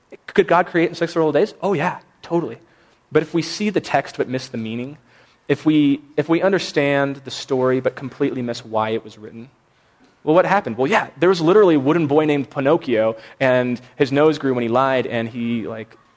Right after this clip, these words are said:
yes, but why did the author of Pinocchio write the story in the first place?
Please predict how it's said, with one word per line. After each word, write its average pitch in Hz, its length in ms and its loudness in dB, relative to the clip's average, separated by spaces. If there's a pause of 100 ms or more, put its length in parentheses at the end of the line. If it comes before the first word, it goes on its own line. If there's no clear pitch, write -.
(360)
yes, - 240 -12
but 160 140 -4
why 185 200 -4
did 208 120 0
the 151 100 2
author 151 320 -2
of 127 80 -8
Pinocchio 135 480 -2
write 135 340 -4
the 120 80 -18
story 135 480 -4
in 113 80 -10
the 110 60 -18
first 196 340 -14
place? - 380 -14